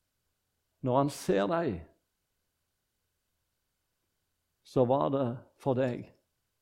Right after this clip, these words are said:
og det var for meg. Og så står det ei linje mer i dette verset i Jesaja førtini.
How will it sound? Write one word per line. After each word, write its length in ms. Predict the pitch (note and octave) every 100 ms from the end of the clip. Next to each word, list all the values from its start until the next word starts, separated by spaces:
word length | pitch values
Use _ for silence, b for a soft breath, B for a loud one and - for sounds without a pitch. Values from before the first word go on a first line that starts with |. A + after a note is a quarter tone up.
| _ _ _ _ _ -
og 140 | D3+
det 100 | C3
var 160 | A#2+ B2 -
for 140 | A2+
meg. 240 | A2+ - - _ _ _ _ _ _ _ _ _ _ _ _ _ _ _ _ _ _ _ -
Og 100 | C#3+
så 120 | - D#3
står 320 | - F3+ E3+
det 80 | E3 E3
ei 120 | D#3+
linje 420 | D#3+ E3 D3 D3 D3
mer 460 | C#3 C#3+ C#3 F#2+ - - _ _ _ _ _ _ _ _ _ -
i 80 | C#3
dette 320 | C3 B2+ C#3
verset 560 | B2+ A#2+ - - C3+ B2+
i 240 | C3 B2+ B2+
Jesaja 460 | B2 - A#2 A#2+ -
førtini. 540 | B2 - B2+ A#2